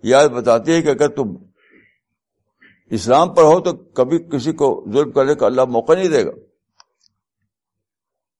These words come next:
یہ تو جھوٹی بات ہے۔ ہم مسلمان ایسے ظلم ہو رہا ہے، اس سے بڑا جھوٹ کوئی نہیں۔ جھوٹ میں اس لیے کہہ رہا ہوں کہ اس سے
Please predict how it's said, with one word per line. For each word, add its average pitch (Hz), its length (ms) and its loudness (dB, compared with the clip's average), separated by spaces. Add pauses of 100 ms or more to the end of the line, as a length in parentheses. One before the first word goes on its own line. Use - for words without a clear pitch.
(840)
یہ 147 100 -6
تو 185 100 0
جھوٹی 160 320 -2
بات 110 280 0
ہے۔ 113 60 -4 (460)
ہم 120 140 -4
مسلمان 113 480 -2
ایسے 123 140 -2
ظلم 120 300 -6
ہو 110 60 -4
رہا 110 100 -2
ہے، - 300 -16 (180)
اس 113 60 -8
سے 156 100 -2
بڑا 139 120 2
جھوٹ 143 320 -4
کوئی 123 180 0
نہیں۔ - 340 -16 (600)
جھوٹ 139 180 0
میں 143 180 2
اس 139 120 -6
لیے 170 100 0
کہہ 151 140 0
رہا 123 80 2
ہوں 156 140 0
کہ 156 100 -8
اس - 120 -10
سے 147 60 0